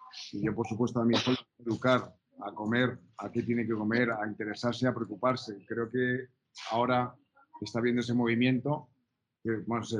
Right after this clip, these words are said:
yo cuando hablo con padres nuevos también todo el mundo está preocupado por la comida, por qué comen sus hijos. Y,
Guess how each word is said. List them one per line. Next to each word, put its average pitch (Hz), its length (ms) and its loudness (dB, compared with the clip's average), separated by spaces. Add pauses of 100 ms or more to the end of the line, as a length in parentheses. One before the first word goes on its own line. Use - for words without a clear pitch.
yo 104 120 -2
cuando 110 220 0
hablo 110 180 0
con 110 300 -2
padres 107 480 -2
nuevos 117 540 2
también 120 380 2
todo 117 140 2
el 117 60 2
mundo 123 260 6
está 110 220 -4
preocupado 104 460 -2
por 107 180 -6
la 107 120 0
comida, 110 400 2
por 107 180 -6
qué 107 300 -6
comen 104 260 -2
sus 98 200 -4
hijos. 107 320 0 (600)
Y, 110 840 6